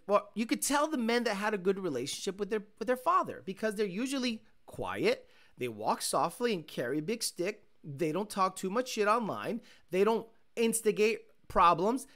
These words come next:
They don't pop off on some dumb shit. Guys that pop off on dumb shit are raised by their moms. And it's just, it's just a matter of fact. Every guy I know that was raised by their mother primarily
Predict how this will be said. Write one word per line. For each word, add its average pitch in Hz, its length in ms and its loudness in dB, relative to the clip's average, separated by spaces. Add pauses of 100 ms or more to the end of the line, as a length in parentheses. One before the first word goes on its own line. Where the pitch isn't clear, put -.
(120)
They 185 140 4
don't 208 220 2
pop 208 320 4
off 170 220 4
on 190 140 0
some 226 160 0
dumb 254 220 4
shit. - 380 -4
Guys 156 280 6
that 311 180 0
pop 196 240 0
off 220 160 0
on 196 160 2
dumb 123 200 -4
shit 247 240 -2
are 226 100 4
raised 220 280 0
by 240 120 4
their 254 120 4
moms. 254 440 0 (360)
And 247 120 4
it's 202 280 -2
just, 233 300 -6
it's 202 160 -4
just 262 160 -4
a 233 40 4
matter 226 280 4
of 220 100 -2
fact. - 300 0 (300)
Every 247 300 4
guy 233 240 6
I 220 180 6
know 202 160 0
that 175 200 0
was 165 160 -2
raised 208 240 0
by 247 120 2
their 208 120 2
mother 202 220 2
primarily 196 680 -2